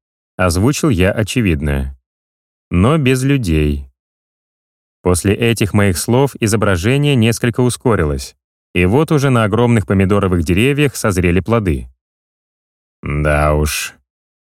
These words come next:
похоже и не похоже», протянул Вильд, когда на экране наконец-то появились хозяева местных плантаций. Даже в комбинезонах, даже со спины их невозможно было принять за людей.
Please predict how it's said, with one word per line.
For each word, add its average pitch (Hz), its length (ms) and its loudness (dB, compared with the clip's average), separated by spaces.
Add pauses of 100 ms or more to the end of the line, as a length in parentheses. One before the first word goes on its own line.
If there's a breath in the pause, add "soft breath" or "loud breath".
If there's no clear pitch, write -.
(320)
похоже 131 840 0 (200)
и 95 140 -2
не 131 140 0
похоже», 76 760 -2 (480)
протянул 95 500 2
Вильд, 127 460 -2 (200)
когда 104 320 0
на 165 160 2
экране 131 340 0
наконец-то 110 520 0
появились 104 520 0
хозяева 98 480 0
местных 90 440 0
плантаций. 82 680 -2 (640)
Даже 92 320 0
в - 60 -6
комбинезонах, 90 920 0 (360)
даже 98 320 0
со 98 120 -2
спины 98 400 0
их 160 100 -2
невозможно 110 520 0
было 95 160 0
принять 101 360 0
за 101 80 0
людей. 113 400 0